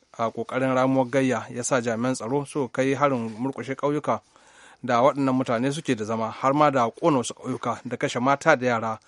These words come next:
kamar yadda masu sharhi akan harkokin yau da kullum ke cewa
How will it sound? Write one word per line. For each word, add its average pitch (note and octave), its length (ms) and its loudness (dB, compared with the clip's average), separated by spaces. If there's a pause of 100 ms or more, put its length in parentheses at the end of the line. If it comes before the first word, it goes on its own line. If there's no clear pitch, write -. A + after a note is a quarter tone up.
(420)
kamar A#2 200 -4
yadda B2 320 0
masu A2+ 300 -2
sharhi B2+ 240 2
akan B2 200 -2
harkokin C3 440 -2
yau C3 80 2
da A2+ 80 -8
kullum D#3+ 320 2
ke A#2 160 -4
cewa A2+ 480 -4